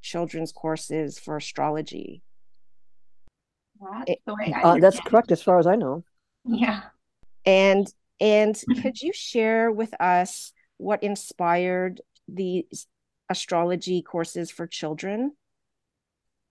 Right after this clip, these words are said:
Speaker 1: Or how this came about and the aims for teaching children astrology? So if there's a, you know, parent or guardians, um, who are wondering or considering, like, what would be the benefit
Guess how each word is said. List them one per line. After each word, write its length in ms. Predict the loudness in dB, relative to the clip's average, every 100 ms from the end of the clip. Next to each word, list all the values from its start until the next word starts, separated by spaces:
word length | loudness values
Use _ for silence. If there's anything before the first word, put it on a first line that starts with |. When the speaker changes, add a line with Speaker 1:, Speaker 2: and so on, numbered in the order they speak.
| _ _ _ _ _ -6
Speaker 1:
Or 100 | -4
how 280 | 4 4 4
this 180 | 0
came 240 | -2 -4 -2
about 480 | 0 0 2 0 -2
and 160 | -4
the 160 | -2 -2
aims 400 | -2 0 -2 -6
for 600 | -6 -2 0 2 0 -4 -10
teaching 680 | -6 -4 -2 0 0 -2 -6 -10
children 400 | -4 -2 0 0
astrology? 720 | -2 -2 2 4 2 0 0
So 240 | 0 0 -2
if 120 | 0
there's 280 | -2 -2 -2
a, 120 | -4 -6 _ _ -6
you 60 | -4
know, 80 | -4
parent 360 | -2 0 2
or 60 | 0
guardians, 760 | 2 2 2 0 0 -2 -6 _ _ _ _ _ _ _
um, 220 | 4 4 4
who 120 | 2
are 80 | 4
wondering 680 | 6 4 4 2 4 2 0
or 80 |
considering, 580 | -4 -6 -8 -2 0 0
like, 260 | 2 0 0
what 220 | 0 2
would 140 | 2 2
be 120 | -2
the 120 | -2
benefit 640 | 0 0 -2 -2 -2 -2